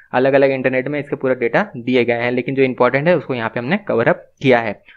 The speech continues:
डॉक्टर एन कुमार honored with हरित रत्न अवार्ड टू थाउजेंड नाइनटीन। तो हरित रत्न अवार्ड जो दिया गया है दो हज़ार उन्नीस का, किन्हें दिया गया है? डॉक्टर एन कुमार को यहाँ पे दिया गया है। अवार्ड का नाम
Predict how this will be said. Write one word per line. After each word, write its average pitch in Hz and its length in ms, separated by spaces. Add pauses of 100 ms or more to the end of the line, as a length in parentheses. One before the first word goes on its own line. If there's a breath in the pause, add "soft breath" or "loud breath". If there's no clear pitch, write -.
(200 loud breath)
डॉक्टर 135 220
एन 151 240
कुमार 151 280
honored 139 460
with 147 160
हरित 131 360
रत्न 131 200
अवार्ड 135 280
टू 151 60
थाउजेंड 131 200
नाइनटीन। 120 300
तो 135 100
हरित 131 340
रत्न 147 220
अवार्ड 139 320
जो 143 120
दिया 131 260
गया 139 120
है 139 60
दो 131 140
हज़ार 135 120
उन्नीस 127 260
का, 147 80
किन्हें 135 260
दिया 127 180
गया 131 160
है? 151 60
डॉक्टर 131 280
एन 127 240
कुमार 113 300
को 147 100
यहाँ 117 240
पे 185 100 (360 loud breath)
दिया 127 160
गया 117 200
है। 98 140
अवार्ड 135 240
का 143 140
नाम 139 240